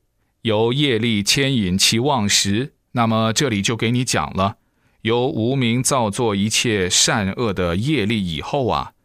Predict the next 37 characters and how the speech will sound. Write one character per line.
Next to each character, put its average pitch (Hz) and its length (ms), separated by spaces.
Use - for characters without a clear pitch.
然 113 280
后 120 320
由 113 240
这 196 180
个 110 120
业 101 260
力 90 340
就 98 300
牵 120 300
流 101 280
于 95 260
三 123 360
世， 90 400
他 104 300
就 101 220
自 120 140
己 107 220
把 85 240
这 113 140
个 98 120
业 120 240
力 95 160
带 117 320
着， 78 360
随 104 360
时 98 320
带 101 260
动， 95 300
随 135 340
时 120 260
产 - 360
生 127 380
一 107 300
念 98 320
之 98 160
偏 101 380
啊。 73 240